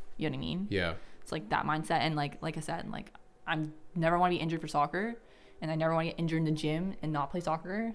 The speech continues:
Speaker 2: Yeah.
Speaker 1: So
Speaker 2: When
Speaker 1: yeah.
Speaker 2: did that mindset kick in for you?
Speaker 1: Uh,
Speaker 2: And how much time did you miss? Was it that one week till, like, one month? So you, like, pushed it and then you, like, lost a month kinda deal, or?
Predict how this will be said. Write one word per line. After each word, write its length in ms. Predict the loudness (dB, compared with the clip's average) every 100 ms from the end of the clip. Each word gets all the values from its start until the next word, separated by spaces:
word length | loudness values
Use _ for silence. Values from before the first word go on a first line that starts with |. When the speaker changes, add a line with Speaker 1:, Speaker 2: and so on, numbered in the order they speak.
| -2
Speaker 2:
Yeah. 100 | 0
Speaker 1:
So 360 | 0 -2 -6 -10 -16 -20 -20 -10 2
Speaker 2:
When 140 | 6
Speaker 1:
yeah. 60 | 8
Speaker 2:
did 40 |
that 100 | 8 6
mindset 260 | 4 4
kick 160 | 4 2
in 100 | 2
for 100 | 4
you? 160 | 2 0 -8 -12 -16 -16 -16 -16 -6
Speaker 1:
Uh, 720 | -2 0 0 0 0 0 0 2
Speaker 2:
And 80 | 6
how 100 | 6
much 200 | 6 6
time 200 | 6 6
did 100 | 4
you 100 | 4
miss? 440 | 6 6 4 0 -6 -20 -20 -20 -20 -2
Was 140 | 2
it 100 | 4
that 200 | 6 6
one 280 | 8 6 8
week 200 | 6 6
till, 140 | 8 8
like, 180 | 6
one 180 | 4 4
month? 340 | 6 6 4 -2 -2
So 120 | 4
you, 220 | 6 8 8
like, 180 | 6 8
pushed 220 | 8 10
it 180 | 10 8
and 100 | 6
then 80 | 6
you, 180 | 6
like, 220 | 6 4 6
lost 260 | 4 4
a 40 | 4
month 220 | 4 6
kinda 200 | 6 8
deal, 360 | 8 10 10
or? 340 | 10 8 6